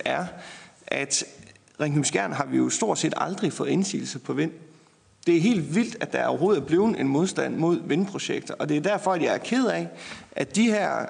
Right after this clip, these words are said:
øh, kystnære vindmøller, de har skabt en folkelig opba-, eller modstand mod vind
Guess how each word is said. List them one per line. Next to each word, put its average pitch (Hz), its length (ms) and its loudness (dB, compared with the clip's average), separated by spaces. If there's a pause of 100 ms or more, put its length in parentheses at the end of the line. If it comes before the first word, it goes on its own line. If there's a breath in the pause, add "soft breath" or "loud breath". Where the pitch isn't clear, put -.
(100)
øh, 131 180 2
kystnære 233 480 0
vindmøller, 175 420 2
de 180 180 0
har 170 80 2
skabt 208 400 -2
en 147 160 -2
folkelig 185 300 0
opba-, - 360 0
eller 131 160 2
modstand 147 480 0
mod 165 260 2 (100)
vind 170 220 -2